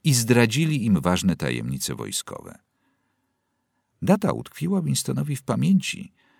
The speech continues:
gdyż właśnie w ów dzień wypadało letnie przesilenie. Te same informacje znalazły się zapewne w dziesiątkach innych źródeł. Wniosek nasuwał się jeden.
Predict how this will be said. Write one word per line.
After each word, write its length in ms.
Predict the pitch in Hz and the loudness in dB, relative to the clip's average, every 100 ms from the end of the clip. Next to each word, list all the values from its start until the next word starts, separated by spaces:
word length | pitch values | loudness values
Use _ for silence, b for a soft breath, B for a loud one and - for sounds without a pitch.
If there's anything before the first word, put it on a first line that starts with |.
| _ - | _ -4
gdyż 260 | 92 104 | 2 2
właśnie 420 | 104 135 - 139 120 | 2 0 2 0 0
w 140 | - | -2
ów 320 | - 170 165 110 | -2 -2 -2 -6
dzień 360 | 92 113 131 | -4 0 0
wypadało 540 | 139 131 107 113 110 104 | 0 -2 -2 -2 0 2
letnie 460 | 98 98 - 113 | 2 0 -2 -2
przesilenie. 720 | 101 - 113 160 151 117 95 - _ _ _ _ _ _ _ - | -2 -6 -6 -6 -6 -6 -12 -18 _ _ _ _ _ _ _ -4
Te 100 | 147 | 0
same 220 | 233 240 | 4 6
informacje 580 | 214 180 170 214 196 107 | 6 4 4 2 2 0
znalazły 440 | 87 92 117 120 | 0 0 -2 -2
się 120 | - | -4
zapewne 420 | 113 113 120 123 92 | -2 -2 0 2 2
w 60 | |
dziesiątkach 680 | 87 123 156 143 - 147 - | 0 0 0 -2 0 -2 -2
innych 380 | 143 76 - - | -2 -2 -6 -10
źródeł. 500 | 71 - - - - b b b b b _ _ _ _ _ _ _ _ _ _ | -10 -10 -12 -14 -16 b b b b b _ _ _ _ _ _ _ _ _ _
Wniosek 500 | - 101 180 - - | -6 0 0 0 -4
nasuwał 400 | - - 58 52 | -8 -8 -8 -10
się 160 | - 92 | -10 -8
jeden. 420 | 95 - - - | -8 -10 -16 -20